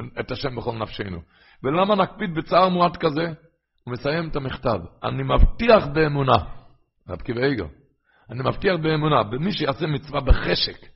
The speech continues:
ויחשוב בשמחה בזו הרגע, אני מקיים מצוות בורי, כמעט לא ירגיש מרירות כלל." אה? כמעט לא ירגיש.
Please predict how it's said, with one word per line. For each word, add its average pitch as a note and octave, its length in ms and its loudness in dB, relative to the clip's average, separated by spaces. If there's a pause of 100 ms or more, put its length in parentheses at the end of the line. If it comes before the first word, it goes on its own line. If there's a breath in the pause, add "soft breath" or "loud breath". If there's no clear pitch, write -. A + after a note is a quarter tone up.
(340 soft breath)
ויחשוב C#3+ 500 -4
בשמחה D#3 480 -2
בזו D3+ 300 0
הרגע, D3 320 2
אני C#3 140 -4
מקיים D#3 380 -4
מצוות C3 360 -6
בורי, D3+ 400 0 (280)
כמעט F3+ 460 -4
לא G#3+ 100 2
ירגיש F3+ 340 2
מרירות C3 480 -6
כלל." F#2 220 -10 (1700)
אה? C#3 180 2 (640)
כמעט D#3+ 300 -6
לא D3+ 80 0
ירגיש. C3+ 220 0